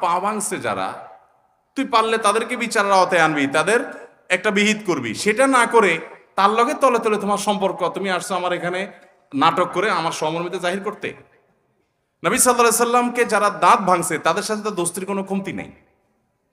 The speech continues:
তাদের প্রতি তো আপনার সহমর্মিতার কোনো কমতি নেই, ওয়ালা বারা বলতে কিচ্ছুই নেই, কিন্তু আপনি হালুয়া খায়া ভালো দাঁত নিয়া আপনি নবী সাল্লাল্লাহু আলাইহি সাল্লামের প্রতি সহমর্মিতা প্রদর্শন, প্রদর্শন করছেন।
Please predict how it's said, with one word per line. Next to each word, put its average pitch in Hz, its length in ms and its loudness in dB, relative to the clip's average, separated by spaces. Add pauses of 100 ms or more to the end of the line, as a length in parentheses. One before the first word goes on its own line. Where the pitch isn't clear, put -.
(600)
তাদের 196 260 4
প্রতি 240 200 2
তো 247 100 2
আপনার 220 220 2
সহমর্মিতার 226 600 2
কোনো 220 180 0
কমতি 220 320 0
নেই, 180 100 2
ওয়ালা 190 280 6
বারা 202 200 6
বলতে 202 240 0
কিচ্ছুই 214 400 -4
নেই, 101 220 -4 (1080)
কিন্তু 196 220 -6
আপনি 185 340 -4 (720)
হালুয়া 277 400 4
খায়া 226 300 4
ভালো 196 280 6
দাঁত 208 240 4
নিয়া 185 220 2 (600)
আপনি 175 220 -2
নবী 190 120 2
সাল্লাল্লাহু - 0 -
আলাইহি 196 40 -2
সাল্লামের 180 320 -6
প্রতি 147 140 -8
সহমর্মিতা 139 320 -2
প্রদর্শন, 110 380 -10 (340)
প্রদর্শন 131 340 -8
করছেন। 90 320 -14